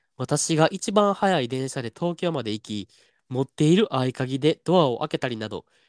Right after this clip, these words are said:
結構気持ち的にきついなということも経験しました。酔っ払っている時に結構ひどいことも言ってきたりするのですが、酔っぱ-、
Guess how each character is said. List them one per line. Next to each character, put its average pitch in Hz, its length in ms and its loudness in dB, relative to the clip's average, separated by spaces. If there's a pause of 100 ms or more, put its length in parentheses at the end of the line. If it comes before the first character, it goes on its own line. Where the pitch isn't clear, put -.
結 - 240 -6
構 135 160 -8
気 - 140 -8
持 175 100 -4
ち - 60 -10
的 170 220 -6
に 165 120 -4
き - 100 -14
つ - 220 -2
い 139 80 2
な 160 160 4
と - 140 -4
い 139 80 0
う 135 60 -4
こ - 100 -8
と 147 100 -4
も 165 120 -2
経 127 200 -6
験 113 160 -8
し - 80 -12
ま 113 100 -10
し - 60 -16
た。 92 200 -12 (1120)
酔 139 100 -4
っ 139 100 -10
払 156 140 0
っ 160 80 -4
て 175 120 -2
い 180 60 4
る 175 80 0
時 226 260 -4
に 135 200 -2
結 - 240 -8
構 139 200 -2
ひ 156 100 -2
ど 165 100 4
い 139 80 2
こ 127 100 -8
と 120 120 -6
も 113 80 -4
言 143 80 -2
っ - 20 -4
て - 220 -8
き - 80 -20
た 139 80 -4
り 117 80 -4
す - 100 -12
る 143 80 0
の 127 100 0
で 110 120 0
す - 120 -12
が、 113 160 -2 (380)
酔 147 140 4
っ - 20 -8
ぱ-、 156 260 2